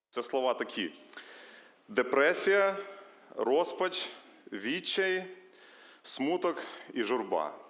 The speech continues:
Е, я не знаю, яка у вас перша реакція, коли ви чуєте ці слова. Хтось, можливо, думає: "Так, ну,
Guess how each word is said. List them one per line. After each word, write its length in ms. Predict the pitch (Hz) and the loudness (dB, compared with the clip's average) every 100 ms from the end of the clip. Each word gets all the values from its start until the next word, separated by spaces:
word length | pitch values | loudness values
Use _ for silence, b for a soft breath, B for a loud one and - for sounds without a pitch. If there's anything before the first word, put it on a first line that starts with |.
| - B B B B - | -20 B B B B 0
Е, 220 | 101 101 | 2 4
я 120 | 139 | 4
не 100 | 196 | 4
знаю, 240 | 185 190 | 4 6
яка 180 | 147 160 | 6 6
у 40 | 160 | 4
вас 160 | 147 | 2
перша 320 | - 151 147 | 2 2 4
реакція, 360 | 139 147 147 131 | 4 4 2 -2
коли 180 | 131 127 | 0 0
ви 100 | 123 | 0
чуєте 340 | - 135 123 | 0 -2 -2
ці 160 | 117 127 | -2 -4
слова. 480 | - 131 160 202 - | 0 2 2 0 -2
Хтось, 260 | - - 131 | -4 -4 -2
можливо, 300 | 127 123 120 | 0 2 2
думає: 340 | 117 110 104 | 2 2 2
"Так, 240 | 98 95 107 | 2 0 2
ну, 180 | 113 | -2